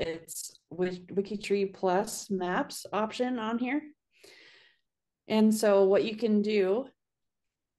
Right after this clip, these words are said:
is you can put in, um, your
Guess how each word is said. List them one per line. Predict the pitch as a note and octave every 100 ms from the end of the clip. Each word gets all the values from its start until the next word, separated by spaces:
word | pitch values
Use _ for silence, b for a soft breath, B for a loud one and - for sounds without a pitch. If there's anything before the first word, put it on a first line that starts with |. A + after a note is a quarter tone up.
| _ _ _ _ -
is | F#3+
you | G#3+
can | G#3+ G3+
put | G#3 A3
in, | G3+ G3 G3+ G#3 - _ -
um, | F3 E3 D#3+ D3+ -
your | F3+ F#3+ F#3 F#3 -